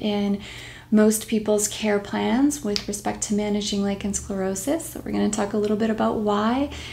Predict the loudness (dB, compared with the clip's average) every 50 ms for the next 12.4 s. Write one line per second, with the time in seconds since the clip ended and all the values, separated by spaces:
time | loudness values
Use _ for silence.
0 | -14 -8 -2 0 0 0 0 2 2 2 2 4 4 2 2 0 -2 -8 -16 -18
1 | -16 0 4 4 4 4 4 2 4 4 4 4 4 2 2 4 4 4 4 2
2 | 2 0 0 0 0 0 -2 -4 -2 0 2 2 2 2 2 0 0 0 -2 -2
3 | -2 -2 -2 -2 -2 -2 -2 -2 -2 0 0 -2 0 0 0 2 2 0 -2 -4
4 | -8 -14 -16 -16 -12 -6 0 4 6 6 6 4 2 0 -2 -2 -2 -2 -2 0
5 | 2 2 2 2 0 0 -2 -4 -4 -2 0 2 2 2 0 0 0 0 0 0
6 | 0 0 2 4 4 4 4 4 2 2 2 2 2 2 2 2 0 0 0 0
7 | 0 0 0 0 2 4 4 4 2 0 -2 -4 -4 -2 0 0 2 2 2 0
8 | -2 -2 -2 0 0 0 0 -2 0 0 -2 -2 -2 -2 -2 -2 -2 -4 -4 -4
9 | -4 -2 -2 -2 -4 -4 -2 0 -2 -2 -2 -2 0 2 4 4 2 0 -2 -6
10 | -6 -6 -4 -4 -2 -2 -4 -4 -4 -4 -4 -4 -4 -2 -2 -2 0 0 2 2
11 | 2 2 0 -2 -2 0 0 0 0 -2 -4 -4 -4 -4 -4 -4 -2 -2 -2 -2
12 | -2 -2 0 0 2 2 0 0